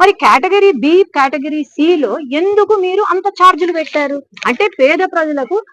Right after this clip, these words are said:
అరవై లక్షల నుండి కోటి రూపాయలు దాటి ఫీ స్ట్రక్చర్ మరి పే చేయగలుగుతారా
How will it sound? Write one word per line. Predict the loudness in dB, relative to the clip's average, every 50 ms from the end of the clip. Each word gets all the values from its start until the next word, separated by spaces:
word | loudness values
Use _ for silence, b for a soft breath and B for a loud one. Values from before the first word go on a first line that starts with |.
| _ -4 0
అరవై | 2 4 6 6 6 6
లక్షల | 6 2 -2 -2 -2 0 0 0
నుండి | 0 0 2 2 2 2 0
కోటి | -2 _ 0 2 4 4 4 2 0
రూపాయలు | -2 -6 -6 -2 0 2 2 4 2 0 -2
దాటి | -6 -2 2 4 4 6 4 4 2 0 -2 -2 -8 _ _ _ _ -2
ఫీ | -2 -2
స్ట్రక్చర్ | -2 -4 -8 -10 -10 -8 -6 -6 -4 -4
మరి | -2 -4 -4 -4
పే | 0 4 4 4 4 2 0
చేయగలుగుతారా | 0 0 0 0 0 -2 -4 -4 -6 -4 -4 -4 -2 -4 -4 -6